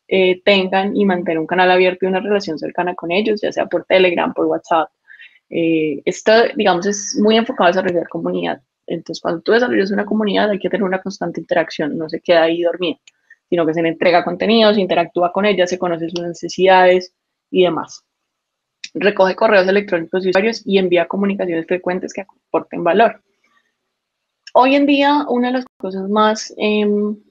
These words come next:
valiosas es el correo electrónico. ¿Por qué?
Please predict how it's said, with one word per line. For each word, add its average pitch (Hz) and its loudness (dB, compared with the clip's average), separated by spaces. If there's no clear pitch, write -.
valiosas 220 2
es 180 -2
el 170 -2
correo 165 -4
electrónico. - -8
¿Por 175 -2
qué? 262 -4